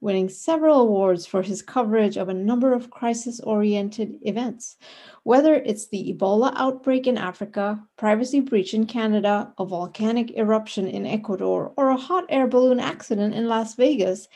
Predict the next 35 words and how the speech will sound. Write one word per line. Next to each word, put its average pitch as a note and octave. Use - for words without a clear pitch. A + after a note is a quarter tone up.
he C#4
has F3
been C#4
there D#4
and F#3+
done F#3
that, -
servicing F3+
clients B3
on G3
six -
continents. -
Jeff D4
and G3+
his F#3
longtime A3
competitor, E3+
Conway G3
Frazier, B3
co-authored A3
the F#3+
book F3+
Leaders A3
Under F#3+
Fire A#3
to C4+
peel F4+
back C4
the G#3+
curtain G#3
on G3
many E4
of G#3+
the A#3
myths F#3+